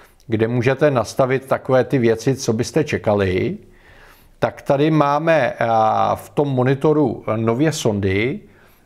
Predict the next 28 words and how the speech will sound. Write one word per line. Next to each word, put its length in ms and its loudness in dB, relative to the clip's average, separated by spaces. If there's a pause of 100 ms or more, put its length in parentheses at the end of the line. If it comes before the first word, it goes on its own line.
a 160 0
to 160 0
jednak 440 0
sondu 400 2
pro 280 0
automatickou 920 0
korekci 520 -2
jasu 540 -4 (120)
a 280 -2
druhak 420 0
sondu 420 2
pro 420 0
automatickou 920 -2
korekci 960 -2 (100)
vyvážení 720 -2
barev. 380 -4 (460)
Takže 260 -2
pokud 380 -2
ji 100 -4
chceme, 680 -2
tak 200 -6
tady 240 0
skočíme 840 -2
a 120 -2
řekneme, 460 -2
že 140 0
Auto 360 -2
Brightness 840 -2